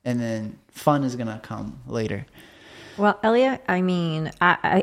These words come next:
Speaker 2: I hope everyone that's been listening can be encouraged by Ilya 'cause, like, his journey is so incredible from Russia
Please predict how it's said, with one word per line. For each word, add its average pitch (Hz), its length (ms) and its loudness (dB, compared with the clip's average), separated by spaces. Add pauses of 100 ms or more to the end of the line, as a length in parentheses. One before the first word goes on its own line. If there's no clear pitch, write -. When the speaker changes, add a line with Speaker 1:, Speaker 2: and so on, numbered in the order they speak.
Speaker 2:
I 208 60 0
hope 226 280 4
everyone 202 440 6
that's 170 160 0
been 175 140 2
listening 208 540 6 (300)
can 220 140 6
be 196 100 8
encouraged 190 500 2
by 180 160 0
Ilya 196 340 4
'cause, 196 180 -2
like, 180 140 0
his 202 240 4
journey 185 640 4
is 185 140 4
so 190 160 4
incredible 180 720 2
from 269 260 4
Russia 196 600 4